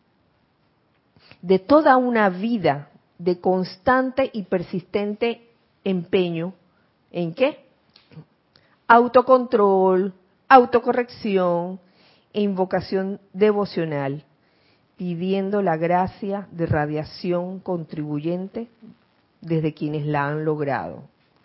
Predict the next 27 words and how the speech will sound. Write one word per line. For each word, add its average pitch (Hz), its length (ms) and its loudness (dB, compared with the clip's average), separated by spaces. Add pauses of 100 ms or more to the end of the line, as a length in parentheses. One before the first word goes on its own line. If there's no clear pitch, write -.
¿Quiénes 175 240 -4
la 180 140 -6
han 180 60 -10
logrado? 214 260 -6
Los 156 120 -6
maestros 131 360 -10
ascendidos. 196 580 -8 (640)
Oye, 185 240 0
pide 165 260 2
ayuda. 285 800 4 (240)
<laughs> - 480 -4
No 190 140 0
nos 320 180 2
hagamos 214 320 0
de 330 60 -4
que 208 120 -2
lo, 165 300 -2
lo, 160 440 -4 (340)
los 180 200 0
valientes 208 600 0
o, 180 60 2
o 160 480 -2
el 156 100 0
famoso 165 380 -4
"yo 220 160 0
solito 170 480 -2
puedo". 175 480 4